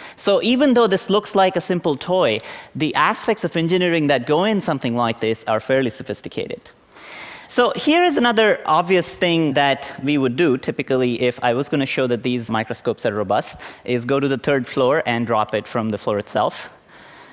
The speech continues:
There it is, <laughs> and it survives. So for us,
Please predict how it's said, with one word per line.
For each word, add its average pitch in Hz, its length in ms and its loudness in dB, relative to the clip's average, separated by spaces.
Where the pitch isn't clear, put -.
There 113 260 2
it 113 80 0
is, - 480 0
<laughs> 123 60 -10
and 135 380 0
it 139 140 -2
survives. 131 760 0
So 247 240 2
for 277 200 4
us, - 320 2